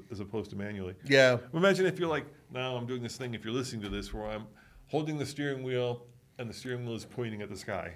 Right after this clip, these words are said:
Speaker 1: right? You're on a big incline and you need to see over the front. So it was very hard to reach down and then try to slide your seat up because the Jeep is pretty much vertical. So now you just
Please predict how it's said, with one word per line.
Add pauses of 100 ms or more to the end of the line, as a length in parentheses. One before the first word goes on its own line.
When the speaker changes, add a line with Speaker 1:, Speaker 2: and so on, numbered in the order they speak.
(120)
Speaker 1:
right?
You're
on
a
big
incline (400)
and
you
need
to
see
over
the
front. (460)
So
it
was
very
hard
to
reach
down
and
then
try
to
slide
your
seat
up (360)
because
the
Jeep
is
pretty
much
vertical.
So
now
you
just